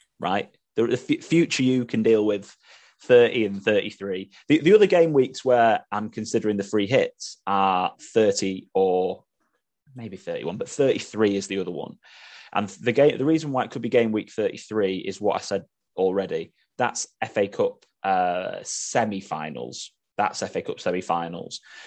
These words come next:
So that's where people who are in the F A Cup semi-final potentially will blank, but there's also no European football in that midweek after. So that's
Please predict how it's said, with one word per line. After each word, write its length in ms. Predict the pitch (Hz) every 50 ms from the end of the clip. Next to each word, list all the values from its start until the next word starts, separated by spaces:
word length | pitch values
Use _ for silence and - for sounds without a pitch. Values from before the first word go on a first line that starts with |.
| -
So 380 | - - 101 95 87 - - _ _ _ - - 117
that's 340 | 127 127 - - - -
where 260 | - 113 107 104 101 98
people 300 | - 143 139 131 135 127
who 60 | 120
are 120 | 117 123
in 100 | 135 135
the 100 | 123 113
F 140 | 107 104 -
A 60 | 101
Cup 200 | 98 - - -
semi-final 600 | - 92 95 95 - 92 95 90 92 92 92 - _ _ _ _ _ _ _ _ -
potentially 380 | - - 107 98 98 - 98
will 100 | 92 90
blank, 480 | - 120 127 101 87 92 - - - - _ _ _ _ _ _ _ _ _ _ _ _ _ _ _ _ _ _ -
but 280 | 101 95 - - -
there's 160 | - 101 92
also 320 | 117 110 104 - - 127 104
no 480 | 101 101 104 104 110 113 113 113 113
European 500 | 113 107 110 113 110 110 - - 113 110
football 500 | 113 - - - 117 - - 127 131 143
in 100 | 139 127
that 140 | 120 - -
midweek 380 | 120 120 117 120 120 120 117 131
after. 400 | 120 - - - - 151 156 - - _ _ _ _ _ _ _ _ _ _ _ _ _ _ _ _ _ _ _ _ -
So 480 | - - 113 107 104 104 101 98 95 - _ _ _
that's 340 | 123 110 - - - -